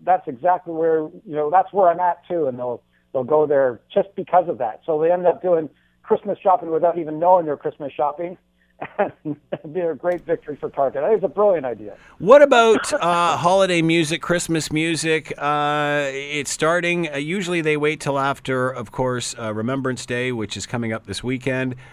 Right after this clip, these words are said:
Speaker 2: Uh, and, but then it's, like, nonstop right through. Um, good or bad?
Speaker 1: <laughs> I thought it was hilarious when you said, I was sent a link. The topic was gonna be whether Christmas music could be bad for your mental health. <laughs> That's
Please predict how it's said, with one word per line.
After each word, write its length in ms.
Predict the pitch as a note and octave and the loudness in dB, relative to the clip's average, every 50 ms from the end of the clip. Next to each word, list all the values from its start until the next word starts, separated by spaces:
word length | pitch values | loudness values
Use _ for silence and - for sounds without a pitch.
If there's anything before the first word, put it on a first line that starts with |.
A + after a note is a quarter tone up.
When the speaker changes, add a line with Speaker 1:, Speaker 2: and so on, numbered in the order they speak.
| - - - - | -20 -20 -18 -10
Speaker 2:
Uh, 440 | - - C#3+ C#3+ C#3+ C#3+ C#3+ C#3 C#3 C#3+ C#3 C#3 C3+ C3+ C3+ C3+ C3+ | -4 0 2 2 2 2 0 -2 -4 -6 -8 -14 -16 -16 -16 -12 -8
and, 240 | C3+ C3+ C3+ A#2+ A2 | -6 -6 -6 -4 -4
but 160 | B2+ A#2 G#2 | -4 -2 -2
then 240 | B2 C#3+ E3 E3+ D3 | 0 -2 0 0 -2
it's, 180 | A#2 G2+ - | -4 -4 -4
like, 180 | - A#2 G#2+ F#2 | -4 -4 -4 -2
nonstop 600 | G#2 A2 B2 B2+ B2 A#2+ - - C3 C#3 C3+ G2+ | -4 -4 -4 -4 -6 -6 -4 -2 -2 -2 -2 -2
right 240 | G2+ A2 A2+ B2 B2+ | -2 -2 -2 -4 -4
through. 440 | - - B2 C3+ C3+ A2+ F2+ F2+ - | -6 -4 -2 -2 0 -2 -2 -4 -6
Um, 500 | G2 G#2+ A2 A2+ A2+ A#2 A2 A2 G#2+ - - - - - - - - - | -8 -6 -6 -6 -6 -6 -8 -12 -16 -18 -20 -20 -20 -20 -20 -20 -10 -6
good 180 | D#3+ F3+ G3+ | -2 0 0
or 60 | G#3+ | 0
bad? 400 | D#3+ B2+ B2+ A2+ F#2 D2 B1+ - - _ _ _ _ _ | 2 2 2 2 0 -4 -6 -12 -18 _ _ _ _ _
Speaker 1:
<laughs> 320 | _ _ _ - - - | _ _ _ -20 -12 -6
I 140 | - E3+ E3 - _ _ _ _ - - | -4 -4 -4 -4 _ _ _ _ -4 0
thought 300 | D#3 E3+ - - - E4 | 0 0 2 2 4 6
it 80 | E4 D4 | 6 6
was 80 | A#3 - | 4 4
hilarious 540 | A#3 G#3 G3+ A3 B3 C4 C4 A3+ G3 - - - | 2 0 2 2 2 2 2 2 0 -2 -6 -4
when 340 | D#3+ F3+ E3+ E3 E3 - - _ _ _ _ _ _ | -2 -2 -2 -2 -4 -10 -16 _ _ _ _ _ _
you 120 | - D#3 C#3 - | -8 -8 -6 -4
said, 180 | A3+ G3+ F#3 - - F3 | -4 -6 -6 -4 -4 0
I 60 | E3+ | 2
was 140 | F3 E3+ E3 - | 2 0 0 0
sent 180 | G#3 G3+ G3+ | -2 -2 -2
a 80 | G3+ F3+ | -2 -2
link. 260 | E3+ F#3 F#3+ F#3+ F#3 _ _ - | 0 2 0 0 0 _ _ -16
The 320 | F#3 E3+ E3 D#3+ D#3 D#3+ - | -14 -8 -4 -4 -4 -4 0
topic 320 | - F3+ F#3 F#3+ F#3+ F#3+ D#3 | 4 4 4 4 4 0 -2
was 160 | E3 F3 D3 C#3 | -2 -2 -2 0
gonna 160 | - F3+ F3 | -2 -2 -2
be 160 | E3+ D3 E3 D#3 | -2 -4 -4 -2
whether 260 | D#3 F3+ F3 F3 D#3 | 0 0 0 0 0
Christmas 480 | - - - G3 F3+ - - - D#3 - | -2 0 0 0 0 0 -2 -16 -12 -6
music 300 | E3 E3 E3+ E3+ D#3+ - | -4 -4 -2 -4 -4 -6
could 120 | - E3+ | -6 -8
be 100 | D#3 D3+ | -8 -8
bad 320 | B2+ A2+ - D#3 E3+ E3 E3 | -8 -4 -2 -2 -2 -2 -4
for 80 | - D3+ | -6 -4
your 140 | D3 D3 | -4 -2
mental 320 | C#3 D3 D3 C#3+ - C3+ B2+ | -2 -2 -4 -2 -2 -6 -4
health. 300 | - - D3 A#2+ - - - | -2 -2 -2 -2 -4 -8 -8
<laughs> 60 | - | -4
That's 220 | - G#3 - - | -2 -2 -2 -4